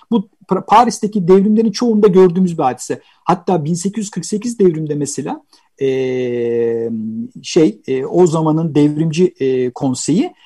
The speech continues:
gizlenerek toplantı yapmak zorunda kalıyor. Çünkü toplantı yapamaz hale geliyorlar.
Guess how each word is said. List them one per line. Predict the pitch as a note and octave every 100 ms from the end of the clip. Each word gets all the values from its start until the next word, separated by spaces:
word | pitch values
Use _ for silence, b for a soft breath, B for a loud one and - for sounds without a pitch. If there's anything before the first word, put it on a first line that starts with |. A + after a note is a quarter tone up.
| b -
gizlenerek | C3 D3 F#3+ B3 C#4 -
toplantı | F3 - C#3+ D3+
yapmak | - C3 B2
zorunda | B2+ B2+ B2+
kalıyor. | G#3+ D#4
Çünkü | A3 G3
toplantı | F3+ G#3+ G3+
yapamaz | A3+ A#3 F#3+
hale | D3 C3 A#2
geliyorlar. | A#2+ A2 G#2+